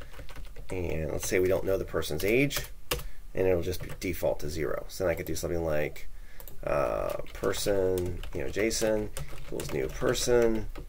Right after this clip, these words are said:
Jason. Oops. And now that this is just a string, so it will go to this constructor instead of that constructor, instead of this constructor. So it's based on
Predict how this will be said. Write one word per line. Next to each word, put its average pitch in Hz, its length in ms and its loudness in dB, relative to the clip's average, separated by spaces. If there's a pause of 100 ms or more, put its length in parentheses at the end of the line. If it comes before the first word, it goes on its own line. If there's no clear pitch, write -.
(680)
Jason. - 360 0 (1600)
Oops. - 340 -4 (1120)
And 117 100 4
now 120 140 12
that 107 120 8
this 143 180 6
is 131 120 0
just 123 240 2
a - 60 -2
string, 147 680 4 (1300)
so - 260 -4
it 120 200 0
will 117 180 6
go 110 340 4
to 101 300 -2
this 147 380 6
constructor - 720 0 (340)
instead 95 440 2
of 82 600 2 (300)
that - 160 2
constructor, - 460 -4
instead - 220 -4
of - 100 -2
this - 140 -4
constructor. - 400 -6 (420)
So - 180 4
it's 101 100 4
based 147 280 6
on 117 280 6